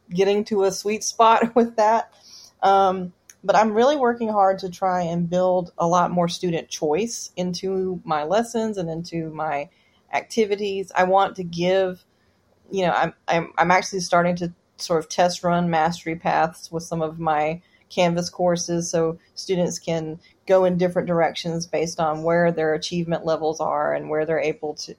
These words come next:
you know, where they need more support,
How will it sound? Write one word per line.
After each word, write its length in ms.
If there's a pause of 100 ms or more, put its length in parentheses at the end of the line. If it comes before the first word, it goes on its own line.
(100)
you 120
know, 240 (280)
where 120
they 140
need 400
more 420
support, 640